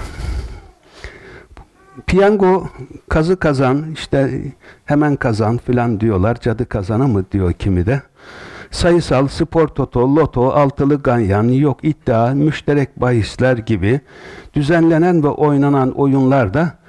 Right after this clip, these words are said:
nedir? Hepsi kumardır. Bunlar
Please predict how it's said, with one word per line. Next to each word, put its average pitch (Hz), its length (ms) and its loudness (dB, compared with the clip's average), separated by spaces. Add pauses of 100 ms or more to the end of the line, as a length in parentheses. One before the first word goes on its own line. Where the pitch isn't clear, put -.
(280)
nedir? 156 440 0 (340)
Hepsi - 360 -4
kumardır. 98 760 -4 (840)
Bunlar 196 320 4